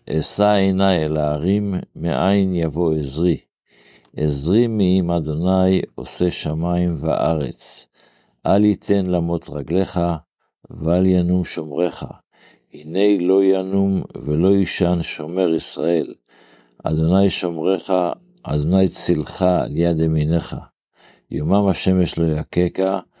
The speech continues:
וירח בלילה. אדוני ישמורך מכל רע, ישמור את נפשך. אדוני ישמור צאתך ובואך מעתה ועד עולם." <clears throat>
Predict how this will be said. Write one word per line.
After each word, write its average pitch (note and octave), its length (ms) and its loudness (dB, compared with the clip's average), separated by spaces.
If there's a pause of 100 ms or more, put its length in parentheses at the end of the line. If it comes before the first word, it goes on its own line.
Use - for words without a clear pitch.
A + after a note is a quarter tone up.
(200)
וירח D#2+ 480 2
בלילה. D#2 580 2 (560)
אדוני F2+ 520 2
ישמורך F2+ 840 -2 (180)
מכל E2+ 540 0
רע, E2+ 280 2 (400)
ישמור F2 540 0
את D2+ 100 -6
נפשך. E2 480 -2 (720)
אדוני D#2+ 500 0
ישמור E2+ 400 0
צאתך D#2+ 480 -2
ובואך F2 400 0
מעתה D#2 840 0 (320)
ועד D#2+ 600 0
עולם." D#2+ 420 0 (2250)
<clears throat> D#3 40 -8